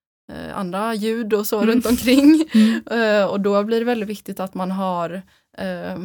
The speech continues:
Speaker 1: ord som, som skiljer sig från varandra.
Speaker 2: Just
Speaker 1: Så att
Speaker 2: det.
Speaker 1: man inte har två
Speaker 2: För lika.
Speaker 1: likadana
Speaker 2: Mm.
Speaker 1: ord.
Speaker 2: Mm.
Speaker 1: Eh, för då,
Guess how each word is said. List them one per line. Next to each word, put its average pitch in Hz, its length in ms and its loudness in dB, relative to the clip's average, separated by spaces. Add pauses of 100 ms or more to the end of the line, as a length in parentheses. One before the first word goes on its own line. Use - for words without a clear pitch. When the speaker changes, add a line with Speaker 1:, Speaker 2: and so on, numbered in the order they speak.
Speaker 1:
ord 180 360 -6
som, - 560 -8
som 185 400 -8
skiljer 196 400 -6
sig 277 180 0
från 269 160 -2
varandra. 202 560 -4
Speaker 2:
Just 233 160 -4
Speaker 1:
Så 214 60 -2
att 202 80 -2
Speaker 2:
det. 202 80 -2
Speaker 1:
man 214 100 -2
inte 196 200 -6
har 185 220 -4
två 190 480 -4 (280)
Speaker 2:
För 208 80 -8
lika. 208 400 -4
Speaker 1:
likadana 202 600 -4
Speaker 2:
Mm. 220 160 -2
Speaker 1:
ord. 185 220 -6 (380)
Speaker 2:
Mm. 208 460 -6
Speaker 1:
Eh, 185 60 -12
för 196 140 -10
då, 208 340 -2